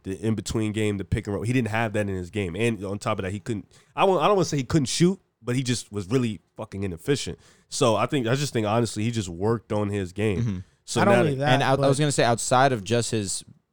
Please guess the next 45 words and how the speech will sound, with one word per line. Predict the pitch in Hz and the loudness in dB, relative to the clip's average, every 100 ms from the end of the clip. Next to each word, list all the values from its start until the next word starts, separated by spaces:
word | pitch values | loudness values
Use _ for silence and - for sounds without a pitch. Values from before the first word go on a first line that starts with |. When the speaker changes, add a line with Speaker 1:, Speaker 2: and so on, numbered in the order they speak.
| - | -10
Speaker 2:
ability | 110 98 120 113 | -2 2 4 2
to | 104 104 | -2 -4
play | 110 104 | -2 0
basketball, | 107 107 - 92 98 | 0 0 -2 -2 0
I | 98 | 2
also | 110 110 107 | 0 0 -4
think | 110 104 | -2 0
it | |
had | 107 - | 0 -2
to | |
do | 95 | -2
with | 107 - | -4 -2
Colin | 117 110 | -2 -2
Sexton's | 104 110 104 101 95 | 0 -2 -2 -4 -6
inability | - 113 98 104 98 90 | -2 -2 0 0 0 -4
to | - | -8
pass | - 110 101 | 0 0 0
the | 104 | -2
ball | 98 98 | 0 0
as | 90 | 0
well. | 101 101 85 - | 0 0 -2 -4
Speaker 1:
Yeah, | 370 240 | 2 2
you | |
can | 208 | 4
Speaker 2:
Donovan | 139 156 165 143 | 4 6 6 4
Mitchell | 143 143 113 | 4 2 0
can | - 110 | -2 0
play | - 135 | 2 2
make | 110 90 - - _ - | 0 -6 -10 -20 _ 0
at, | 127 - - | 0 0 -2
Speaker 1:
And | 123 | 4
he | 175 | 4
can | 175 | 4
play | 165 | 6
off | 170 165 | 6 6
ball, | 143 | 4
Speaker 2:
definitely | 135 131 | 4 4
at | 123 | 4
a | |
Speaker 1:
too. | |
Speaker 2:
higher | 120 131 | 6 6
Speaker 3:
It | |
Speaker 2:
level | 123 123 117 | 6 4 2
than | 113 | -2
Sexton. | - 113 - - - | 0 0 0 -10 -10